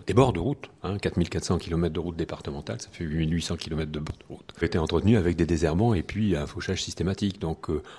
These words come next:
une, un entretien beaucoup plus doux, un mode beaucoup plus durable des bords de route, d'une part, euh, en espaçant, euh, les périodes de fauchage, on ne fait plus qu'un fauchage tardif pour permettre à la biodiversité de se développer, d'une part,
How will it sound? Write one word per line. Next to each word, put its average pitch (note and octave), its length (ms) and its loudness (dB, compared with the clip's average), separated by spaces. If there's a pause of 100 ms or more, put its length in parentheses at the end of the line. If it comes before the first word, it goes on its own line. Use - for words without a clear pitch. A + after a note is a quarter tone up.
une, D#2+ 540 0
un D#2+ 120 2
entretien E2+ 320 0
beaucoup F2 200 -2
plus F2+ 160 -2
doux, A2 240 -2
un D#2+ 80 -2
mode E2 180 -4
beaucoup D#2+ 220 -8
plus F#2 140 -6
durable F2 400 -2 (320)
des D#2 80 -2
bords D2+ 180 -2
de C#2+ 60 -2
route, F#2+ 300 -2
d'une F#2 200 4
part, F2+ 440 -2
euh, D2+ 160 -4 (200)
en D2 440 -4 (160)
espaçant, F2 580 0
euh, C#2+ 180 -6
les D2+ 80 -16
périodes C#2+ 520 -8
de C#2 80 -6
fauchage, G2 500 -4 (140)
on D#2+ 100 -2
ne D2+ 60 -4
fait - 120 -12
plus F#2+ 140 -8
qu'un - 140 -6
fauchage D#2+ 340 -6
tardif D#2+ 320 -6
pour - 160 -8
permettre D#2 320 -6
à D2+ 60 -4
la D2+ 80 -6
biodiversité E2 680 -6
de D2 160 -8
se - 180 -8 (320)
développer, E2+ 420 0
d'une D2 220 -6
part, B2+ 200 -6